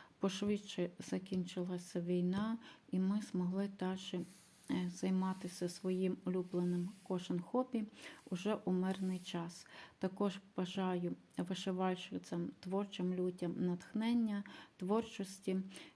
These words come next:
Відволікайтеся від всього поганого своєю творчістю, своїм хобі. Тому що життя продовжується, які б не були обставини.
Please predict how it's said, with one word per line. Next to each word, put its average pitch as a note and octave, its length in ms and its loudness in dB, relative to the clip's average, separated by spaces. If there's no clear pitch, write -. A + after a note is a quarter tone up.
Відволікайтеся G3 1040 2
від F3+ 120 0
всього F#3 360 0
поганого F3+ 500 2
своєю F3+ 580 0
творчістю, A#3 680 -4
своїм F#3 500 0
хобі. A#3+ 460 2
Тому F#3+ 220 6
що F#3 180 0
життя F3+ 460 2
продовжується, A3 800 -2
які G3 300 -2
б G3+ 120 -4
не G3 80 2
були F#3+ 340 0
обставини. F#3+ 800 0